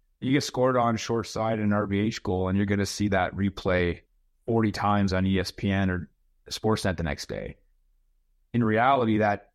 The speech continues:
same exact play has a ninety-nine save percentage. So they're not showing the other ninety-nine saves. They're just showing that one goal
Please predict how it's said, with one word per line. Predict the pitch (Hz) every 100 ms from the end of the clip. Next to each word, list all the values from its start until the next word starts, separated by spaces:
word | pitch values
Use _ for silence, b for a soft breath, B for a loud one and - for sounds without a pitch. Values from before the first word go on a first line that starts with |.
| _
same | - - 123 127
exact | 110 107 104 -
play | - 120 107
has | 104
a | 95
ninety-nine | 101 110 101 101 101
save | 90 101 113
percentage. | 110 - - - 104 - _
So | - 104
they're | 120
not | 127 127
showing | - 117 101
the | 101
other | 95
ninety-nine | 98 98 101 90 92 113 98
saves. | - 156 139 90 92
They're | 110
just | 110 -
showing | 104 101
that | 95 87
one | 101 98
goal | 98 120 104 92 87